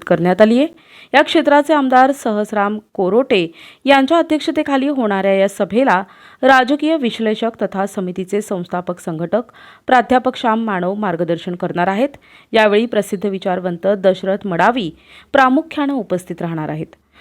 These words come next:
वैज्ञानिक दृष्टिकोन रुजविणं हा अखिल भारतीय अंधश्रद्धा निर्मूलन समितीचा प्रमुख उद्देश असून विद्यमान सरकारनं जादूटोणा विरोधात कायद्याला पाठिंबा दिला, मात्र त्यावर अंमलबजावणी केली नाही.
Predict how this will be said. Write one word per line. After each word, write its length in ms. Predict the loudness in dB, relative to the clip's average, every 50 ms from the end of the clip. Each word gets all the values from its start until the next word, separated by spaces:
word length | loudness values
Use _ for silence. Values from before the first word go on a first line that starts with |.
| _ _ 4
वैज्ञानिक 460 | 4 6 6 4 2 2 2 0 -2
दृष्टिकोन 460 | -2 -6 -4 -4 -4 -2 -2 -2 -2 -2
रुजविणं 480 | -2 -4 -4 -4 -2 0 0 0 -2 -2
हा 180 | -4 -2 -2 -2 -2 -4 -6
अखिल 280 | -8 -4 -2 2 2 2
भारतीय 460 | 4 4 4 2 2 2 2 2 2 2 2 -2 -8 -18 -20 -20 -20 -2 _
अंधश्रद्धा 680 | 2 4 6 6 6 4 4 4 4 2 2 2 0 0
निर्मूलन 460 | 0 0 0 -2 -2 0 0 2 0 0
समितीचा 560 | 0 -4 -4 -4 -4 -6 -6 -6 -4 -4 -4
प्रमुख 420 | -2 -4 -4 -4 -4 -8 -10 -14
उद्देश 340 | -18 -8 -4 -4 -4 -2 -2
असून 320 | -2 -2 -2 -4 -4 -4 -4 -6 _ _ -20 -20 -20 _ _ 0
विद्यमान 500 | 0 2 4 4 4 4 4 4 2 2
सरकारनं 560 | 2 0 2 4 4 2 2 2 0 -2 -2 2
जादूटोणा 580 | 2 2 2 2 0 -2 -2 0 0 0 0 0
विरोधात 480 | 0 0 -2 -2 -2 -2 -2 -2 -2 -2 -2 -2
कायद्याला 340 | -2 -2 -2 -2 -2 -2
पाठिंबा 500 | -2 -4 -4 -6 -6 -8 -6 -4 -4 -4 -6 -8 _ _ _
दिला, 320 | -4 0 2 2 2 2 0 -2 -10 -20 -20 _ _ 0
मात्र 300 | 0 0 2 2 2 2
त्यावर 500 | 2 2 2 2 4 6 6 6 4 4 0 -6 _ _ _ -20 -20 -4 _
अंमलबजावणी 760 | 2 4 4 6 4 4 4 4 2 2 0 0 0 -2 -2
केली 260 | -2 0 0 2 2
नाही. 260 | 0 0 -4 -6 -8